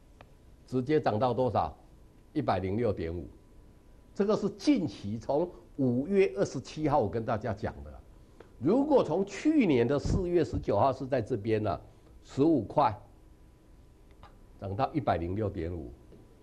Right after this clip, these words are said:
也许花一年的时间，比万中正来详硕哦，比较起来哈，可能还差一点点呐。但是你也做甘心的，想要做甘心的，因为在十四块这边呐，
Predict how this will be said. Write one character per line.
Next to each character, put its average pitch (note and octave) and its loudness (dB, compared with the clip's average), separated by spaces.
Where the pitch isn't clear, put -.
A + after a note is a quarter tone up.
也 G#3 2
许 F3+ 0
花 F#3+ 2
一 G#3 -2
年 C3 4
的 C#3+ 2
时 E3 -6
间， F3 -2
比 E3+ -4
万 F3+ 2
中 D#3+ 0
正 E3 2
来 D#3+ 4
详 C#3+ 2
硕 E3+ 2
哦， A#2+ 4
比 A#2 0
较 E3+ 4
起 A#2 -4
来 G2 0
哈， F#2 0
可 B2+ 2
能 C3+ 2
还 C#3 0
差 C#3+ 0
一 D3 0
点 A#2 -2
点 A2 -6
呐。 D2 -12
但 G#2+ 2
是 A2+ -2
你 A#2+ 0
也 C3+ 2
做 D3 0
甘 B2 0
心 A#2 -4
的， C3 -4
想 B2 0
要 C3+ -2
做 G#3 0
甘 B2+ 0
心 B2+ -4
的， A#2+ -2
因 E3+ 4
为 F3+ 4
在 D#3 4
十 - -8
四 - -2
块 B2+ 0
这 B2 -2
边 G2+ -2
呐， F2 -6